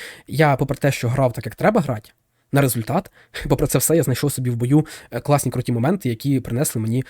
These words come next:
неймовірну круту емоцію. Е, другий бій, сім чотириста, п'ять фрагів, вісім критів, дев'ятсот блока, п'ятсот асіста, це топ-один по команді, само собою.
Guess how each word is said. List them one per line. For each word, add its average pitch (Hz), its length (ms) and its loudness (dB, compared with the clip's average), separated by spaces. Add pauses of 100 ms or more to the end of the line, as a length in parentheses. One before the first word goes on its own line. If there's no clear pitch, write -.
(120)
неймовірну 131 480 4 (240)
круту 117 320 -4 (180)
емоцію. 123 380 -4 (300)
Е, - 80 0
другий 160 200 6
бій, 226 120 6
сім 135 180 2
чотириста, - 360 0
п'ять - 140 -4
фрагів, 143 280 2
вісім 127 180 -2
критів, 143 260 0
дев'ятсот 131 320 -2
блока, 131 580 0
п'ятсот 127 300 -2
асіста, 123 460 -2
це 135 200 -2
топ-один 131 320 -2
по - 80 -10
команді, 196 280 0
само 147 200 0
собою. 135 380 2